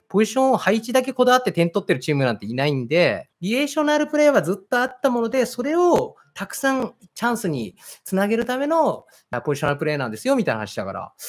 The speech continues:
よく考えたら煽られてたな。<laughs> そうだな。うん。大丈夫だわ。木崎さんが悪いわ。<laughs> あれ、木崎さん悪かったわ。うん。さっきの発言撤回します。なんで、まあ、そういうのも含めて、ピボットお楽しみに。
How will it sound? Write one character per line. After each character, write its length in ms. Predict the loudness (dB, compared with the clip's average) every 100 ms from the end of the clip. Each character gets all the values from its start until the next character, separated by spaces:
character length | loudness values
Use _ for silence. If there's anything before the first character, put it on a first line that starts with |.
| -14 -2
よ 140 | -2 4
く 180 | 4
考 80 | 6
え 60 | 4
た 80 | 4
ら 120 | 2
煽 100 | 4
ら 120 | 6 4
れ 80 |
て 100 | 2
た 140 | -6 -6
な。 200 | -8 -8 2 4 8 8 8 8 8 8
<laughs> 480 | 6 6 4 2 -6 -8 -14 -10
そ 200 | 2 4
う 20 | 4
だ 80 |
な。 280 | 2 -4 -6 _ -4
う 100 | -2
ん。 240 | -4 -8 _
大 180 | 0 0
丈 120 | 2
夫 40 | 2
だ 140 | 0
わ。 160 | -4 _ _ _ _ _
木 120 | -2
崎 140 | 0
さ 80 | 0
ん 40 | -2
が 60 |
悪 100 | -2
い 40 | -4
わ。 160 | -10 _ -12
<laughs> 1120 | -8 -8 -8 -10 -10 -10 -12 _ _ _ _ -12
あ 40 |
れ、 40 |
木 100 | -2
崎 140 | -2 0
さ 80 | 0
ん 60 |
悪 160 | 0 -2
か 60 |
っ 100 | -6
た 80 | -8
わ。 160 | -20 -20 -16
う 80 | -14
ん。 40 | -12
さ 120 | -12
っ 40 |
き 80 | -12
の 60 | -12
発 220 | -14 -14
言 60 |
撤 120 | -16 -16
回 140 | -16
し 60 | -18
ま 40 |
す。 120 | _ _ _ -6
な 80 | -4
ん 20 |
で、 60 |
ま 80 | -4
あ、 40 | -2
そ 120 | 0
う 20 |
い 40 |
う 20 | 0
の 80 |
も 80 | -2
含 200 | -4 -6
め 120 | -8
て、 240 | -10 -16 _ _
ピ 100 | -8
ボ 80 | -6
ッ 80 | -6
ト 80 | -10
お 60 |
楽 180 | -10 -12
し 100 | -12
み 120 | -14
に。 120 | -16